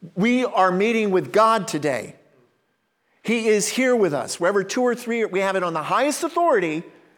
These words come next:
that wherever two or three are gathered in his name, there he is in the midst. God is with us. God the Father sends the Son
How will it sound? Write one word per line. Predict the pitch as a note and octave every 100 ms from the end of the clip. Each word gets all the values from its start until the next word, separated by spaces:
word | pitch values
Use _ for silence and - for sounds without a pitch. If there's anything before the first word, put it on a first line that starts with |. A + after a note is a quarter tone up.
| _ _ -
that | G3+
wherever | G#3+ G3
two | G3 B3+
or | B3+
three | A#3+ G#3+
are | F#3+
gathered | F3+ F3 E3+
in | E3 D#3+
his | D3+
name, | E3 C#3+ B2
there | D3+
he | D3 D#3
is | D3 D3+ D3 C#3+
in |
the | C3+
midst. | C#3+ - - - _ D3+ - -
God | C4 A#3+ D3+ A#2 - _ _ _ _ _ _ _ -
is | D3+
with | D3 D3+
us. | G2 - - _ _ _ _ - A#2+ -
God | G#3 A#3+ B3 A3
the | A#3+
Father | - A#3+ G#3 D3+ G#2+ F2+ _ _ _ _ _ _ _ _ _ _ _ _ _ _ _ _ _ _
sends | - - G#3 B3 A#3+
the | B3
Son | A#3 - A3 C3 F#2+